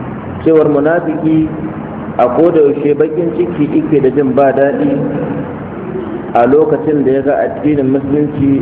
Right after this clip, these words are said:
da musulmai sun ɗaukaka. Munafiki da ke cikin su bai jin daɗi, a cikin ɓacin rai da bakin ciki yake.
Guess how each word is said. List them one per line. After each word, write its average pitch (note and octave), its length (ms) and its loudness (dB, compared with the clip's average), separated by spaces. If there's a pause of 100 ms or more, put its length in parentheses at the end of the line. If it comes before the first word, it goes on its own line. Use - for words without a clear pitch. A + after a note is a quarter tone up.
(100)
da A#2+ 120 2
musulmai A#2 500 0
sun C3+ 160 -2
ɗaukaka. A2 400 -2 (1300)
Munafiki D3 720 -2
da C3+ 80 0
ke - 220 -4
cikin C#3+ 360 -4
su C3 120 -4
bai C3+ 180 4
jin A#2+ 220 -2
daɗi, A2+ 260 -2 (320)
a A2 120 -6
cikin C#3+ 320 -2
ɓacin D3+ 340 2
rai C#3+ 140 0
da A#2+ 80 -2
bakin B2+ 300 -2
ciki B2 280 -4
yake. - 180 -2